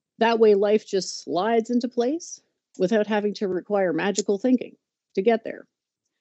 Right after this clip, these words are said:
Impersonal idealism, won't go into that too much, but we're looking at a mind-centric model. So just to go into a little bit deep, more deeply what we're talking about when we say evolution, well, there's a lot of things we could be talking about. There's,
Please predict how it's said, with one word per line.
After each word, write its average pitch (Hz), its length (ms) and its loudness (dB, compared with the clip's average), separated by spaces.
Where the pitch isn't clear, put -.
Impersonal 220 580 4
idealism, 220 500 2
won't 240 180 2
go 226 140 0
into 220 200 0
that 196 240 -2
too 202 180 2
much, 190 340 -6
but 202 300 -2
we're 214 100 0
looking 247 320 0
at 214 100 0
a 208 40 0
mind-centric 170 800 -2
model. 277 440 -2
So 302 100 4
just 339 200 4
to 330 60 2
go 294 120 6
into 262 220 6
a - 20 8
little 233 220 6
bit 214 220 2
deep, 220 260 -2
more 214 240 6
deeply 220 320 2
what 202 140 4
we're 202 120 0
talking 220 340 0
about 175 160 -2
when 175 80 0
we 180 100 0
say 208 200 4
evolution, 196 500 0
well, 285 80 2
there's 311 120 2
a 311 60 2
lot 330 240 0
of 392 80 0
things - 220 -2
we 156 100 -2
could 170 140 -2
be 160 80 -2
talking 156 400 0
about. - 380 -6
There's, 165 540 -2